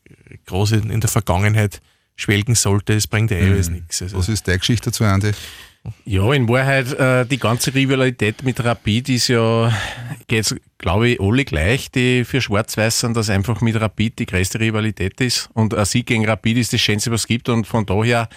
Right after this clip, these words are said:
Speaker 3: sind die Emotionen sowieso, wenn's, wenn's mit einem Rapider zum Tor hat, da. Und die Person Kübauer, die natürlich in den letzten Jahren dann dementsprechend auch geschossen hat gegen einen Lask und dementsprechend auch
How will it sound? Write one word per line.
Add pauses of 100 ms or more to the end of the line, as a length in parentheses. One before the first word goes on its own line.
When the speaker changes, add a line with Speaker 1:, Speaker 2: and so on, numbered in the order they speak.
(240)
Speaker 3:
sind
die
Emotionen
sowieso,
wenn's,
wenn's
mit
einem
Rapider
zum
Tor
hat,
da. (480)
Und
die
Person
Kübauer,
die
natürlich
in
den
letzten
Jahren
dann
dementsprechend
auch
geschossen
hat
gegen
einen
Lask
und
dementsprechend
auch